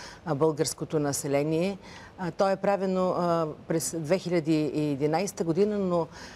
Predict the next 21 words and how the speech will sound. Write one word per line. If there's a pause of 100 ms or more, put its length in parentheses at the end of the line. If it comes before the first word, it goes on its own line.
(200)
а,
какво
установих?
Че
напълно
съвпада
с
едно
изследване
на
Евростат (500)
за
страните
членки (180)
от
тази
година,
от
първото
полугодие
на,